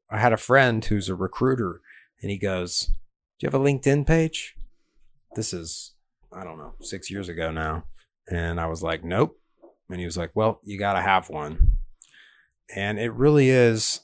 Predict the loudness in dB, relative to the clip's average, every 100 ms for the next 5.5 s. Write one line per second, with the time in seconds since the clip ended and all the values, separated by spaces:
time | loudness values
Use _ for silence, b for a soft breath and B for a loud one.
0 | _ -6 -4 -2 0 0 -2 -2 -4 -6
1 | _ -4 -4 -4 -2 6 6 6 -2 -4
2 | -8 -8 -4 -4 -4 -8 -4 -2 -4 -8
3 | _ -20 _ _ _ -8 -6 -2 -2 -4
4 | -6 -10 -6 -8 -8 _ _ -4 -2 -2
5 | -6 _ _ -10 -10